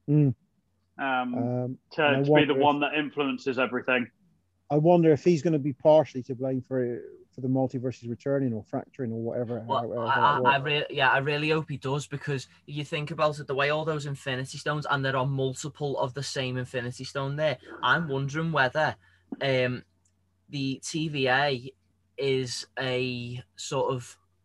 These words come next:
Speaker 3: m-, a falsehood in terms of it's not protecting what's called the sacred timeline. It's protecting that specific timeline,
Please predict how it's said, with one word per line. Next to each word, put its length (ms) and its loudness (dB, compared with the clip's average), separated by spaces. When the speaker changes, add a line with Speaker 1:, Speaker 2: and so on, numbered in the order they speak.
Speaker 3:
m-, 180 -10
a 40 -14
falsehood 680 0
in 200 -2
terms 400 -4
of 160 -4
it's 200 -8
not 200 0
protecting 720 -4
what's 240 -4
called 280 -4
the 60 -10
sacred 580 -6
timeline. 680 0
It's 140 -12
protecting 800 -4
that 280 2
specific 800 -6
timeline, 680 -2